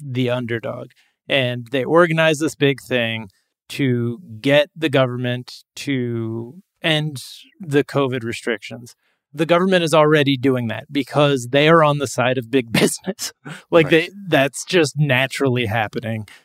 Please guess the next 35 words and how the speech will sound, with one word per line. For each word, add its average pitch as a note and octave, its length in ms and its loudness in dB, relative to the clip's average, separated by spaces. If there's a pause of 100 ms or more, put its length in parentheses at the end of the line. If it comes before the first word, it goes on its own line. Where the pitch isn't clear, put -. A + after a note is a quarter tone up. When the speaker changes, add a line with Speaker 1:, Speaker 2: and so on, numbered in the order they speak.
(140)
Speaker 1:
You, D3 320 -6
and C3+ 360 -2 (540)
now C#3+ 480 2
they're, C3+ 240 2
like, B2 340 -2
still C#3+ 440 2
doing C3+ 500 0
the, A#2+ 560 -2
like, A#2 460 -4 (360)
"It's E3 360 -10 (100)
fucking D3+ 320 -4
Mad C#3+ 320 -2
Max C#3+ 420 -4
and C3 160 -4
they're C#3+ 140 2
the C3 100 -4
bad D3 300 -2
guys," A#2 540 0 (120)
like, C3 220 0
gesture. C3 560 0 (460)
Tor-, D#3 320 0 (240)
but D3+ 520 -2 (320)
the D#3 200 2
government D3 400 2
has C3+ 200 2
already C3+ 540 2 (180)
capitulated C3+ 720 2
because C3+ 220 0
they're D3 160 4
on D#3 100 2
the C#3 60 -2
same D#3+ 240 0
side E3 280 4
as, E3+ 280 -2 (160)
like, D#3+ 120 4